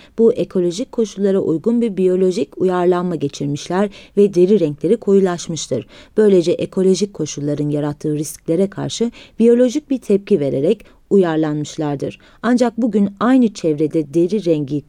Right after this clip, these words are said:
koyu olmayan insanlar da yaşamaktadır. Bu nasıl mümkün olmaktadır? Çünkü açık tenli insanlar güneşin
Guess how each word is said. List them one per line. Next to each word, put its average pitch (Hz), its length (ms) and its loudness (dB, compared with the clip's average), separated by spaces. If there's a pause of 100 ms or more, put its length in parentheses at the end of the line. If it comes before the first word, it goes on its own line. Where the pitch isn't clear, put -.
koyu 202 280 0
olmayan 175 480 -2
insanlar 143 640 -6
da 233 140 -2 (300)
yaşamaktadır. 196 800 -4 (320)
Bu 320 120 -2
nasıl 294 260 -2
mümkün 156 380 -6
olmaktadır? 147 640 -8 (260)
Çünkü 262 260 0
açık 214 360 -4
tenli 151 280 -4
insanlar 147 580 -6 (340)
güneşin 247 440 0